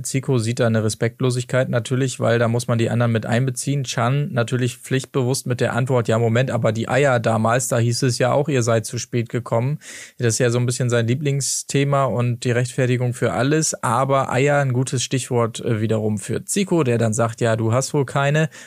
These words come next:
Äh, wird noch wichtig im weiteren Verlauf natürlich. Und wir dürfen einmal mehr ein Kreuz auf dem Bingo-Schein machen,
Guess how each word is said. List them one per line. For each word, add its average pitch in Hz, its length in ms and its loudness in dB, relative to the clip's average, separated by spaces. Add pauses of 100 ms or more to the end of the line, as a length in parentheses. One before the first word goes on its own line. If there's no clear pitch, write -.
(180)
Äh, 120 200 0
wird 139 200 2
noch 117 180 0
wichtig 135 320 -2
im 123 100 0
weiteren 117 360 2
Verlauf 120 400 0
natürlich. 143 500 -2 (300)
Und 170 460 2
wir 127 120 4
dürfen 123 360 0
einmal 123 520 2
mehr 120 380 2
ein 113 400 0
Kreuz 117 420 0
auf 113 140 -4
dem 110 160 -2
Bingo-Schein 147 560 2
machen, 131 380 -2